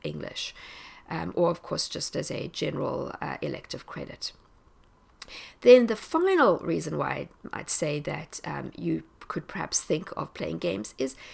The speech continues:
this might be something you could do with your husband. And here again, although my husband, recent years I've struggled to get him to game with me, I did actually in past years. There used to be a computer game, um, well, I suppose it's still there, but it was when I was using a Windows computer,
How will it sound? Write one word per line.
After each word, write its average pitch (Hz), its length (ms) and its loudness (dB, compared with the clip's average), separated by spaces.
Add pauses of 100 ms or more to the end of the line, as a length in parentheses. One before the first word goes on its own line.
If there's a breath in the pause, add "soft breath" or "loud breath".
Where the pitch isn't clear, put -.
(120 loud breath)
this - 180 -2
might 381 180 0
be 403 100 -10
something 196 340 -4
you 220 80 -6
could 285 160 0
do 160 100 2
with 175 180 -2
your 233 100 -4
husband. - 580 -4
And 202 100 -4
here 220 460 2
again, 180 500 -2
although 196 300 2
my 196 140 0
husband, 190 520 -4
recent 240 380 -2
years 165 260 0
I've 160 220 -2
struggled 165 380 0
to 170 80 -6
get 160 220 -2
him 156 100 -4
to - 120 -12
game 147 260 -4
with - 200 -10
me, - 180 -8 (380 loud breath)
I 277 200 2
did 302 220 6
actually 180 400 0
in 160 60 -2
past 175 500 -4
years. - 340 -8 (420 loud breath)
There 240 120 4
used 285 140 4
to 262 80 -4
be 254 80 6
a 240 40 4
computer 226 440 -2
game, 175 500 0
um, 160 300 -6
well, - 100 -8
I - 40 -10
suppose 156 280 -6
it's 151 100 -4
still 156 260 -2
there, 156 220 -2
but 151 160 -4
it 147 40 -2
was 151 180 -2
when 151 260 -4 (120)
I 151 100 2
was 156 240 -4
using 156 420 -4
a 147 180 -4
Windows 170 380 0
computer, 160 580 -2